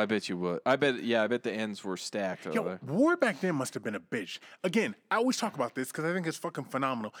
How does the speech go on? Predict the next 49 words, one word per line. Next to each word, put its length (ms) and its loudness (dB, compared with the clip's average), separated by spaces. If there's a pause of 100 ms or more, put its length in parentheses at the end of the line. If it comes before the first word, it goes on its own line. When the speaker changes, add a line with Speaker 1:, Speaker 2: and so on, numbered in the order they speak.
(160)
Speaker 2:
Hannibal 340 2
taking 260 -2
those 220 -4
elephants 460 0
up 120 -4
into 180 -4
the 80 -8
fucking 360 -6
Alps. 480 -8
Speaker 1:
Uh-huh. 240 -2
Speaker 2:
Elephants 440 4
live 180 4
in 80 0
hot 300 -2 (640)
tropic 380 2 (500)
Speaker 1:
Yeah. 140 2
Speaker 2:
areas. 320 4 (260)
And 100 2
this 80 4
motherfucker 400 4
walked 240 -2
them 160 2 (240)
up 180 2
in 140 4
mountains 480 2 (220)
in 140 2
the 80 6
snow 480 4 (120)
Speaker 1:
<laughs> 100 -12
Speaker 2:
and 240 2
kicked 380 -2 (100)
ass. 600 2
Speaker 1:
Yeah. 380 4 (300)
Speaker 2:
And 220 6
a 60 -4
lot 260 6
of 60 6
these 120 6
motherfuckers 360 4
have 80 4
never 180 4
seen 180 2
elephants 380 2
before, 280 0
and 60 2
they're 60 4
Speaker 1:
No. 100 2
Speaker 2:
just 120 2
like, 160 2